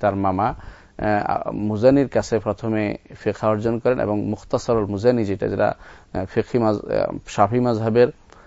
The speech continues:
অধিকাংশ কওল সেখানে আছে, বিশেষ করে ইমাম শাফি রহমতুল্লাহ আলাইয়ের কথা এবং সেগুলির অর্থ কি সেটা সেখানে উল্লেখ করা হয়েছে। ইমাম, আহ,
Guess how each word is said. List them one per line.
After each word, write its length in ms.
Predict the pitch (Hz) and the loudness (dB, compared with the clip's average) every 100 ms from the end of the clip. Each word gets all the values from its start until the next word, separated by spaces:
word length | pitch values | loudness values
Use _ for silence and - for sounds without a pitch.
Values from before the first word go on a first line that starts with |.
| - | -14
অধিকাংশ 640 | - 110 - 117 123 113 113 | -2 0 0 -2 -2 0 -2
কওল 360 | - 107 127 | 2 4 4
সেখানে 360 | 120 107 104 107 | 4 -2 -2 0
আছে, 340 | 98 - 110 | -2 0 0
বিশেষ 180 | 107 101 | 0 -2
করে 120 | 110 | -2
ইমাম 160 | 104 101 | 0 -2
শাফি 320 | - 101 120 | -2 0 2
রহমতুল্লাহ 540 | 120 107 107 113 110 104 | 2 0 0 4 8 8
আলাইয়ের 280 | 113 123 131 - - - | 8 4 2 -8 -20 0
কথা 340 | 123 - 127 | 2 4 4
এবং 280 | 107 107 - | 4 0 -6
সেগুলির 400 | - 110 107 113 | -2 2 2 2
অর্থ 360 | - 113 - - | 0 -2 -2 2
কি 440 | 113 101 113 104 | 2 2 0 0
সেটা 320 | 95 104 110 104 | 0 0 2 0
সেখানে 280 | 104 104 | 0 -2
উল্লেখ 240 | 98 107 110 | 0 0 2
করা 180 | 120 123 | 2 2
হয়েছে। 300 | 120 - - - - - | 2 -2 -2 -6 -20 -6
ইমাম, 500 | - 123 117 113 - - | 2 4 6 4 0 -8
আহ, 480 | - 110 107 107 | -4 0 2 2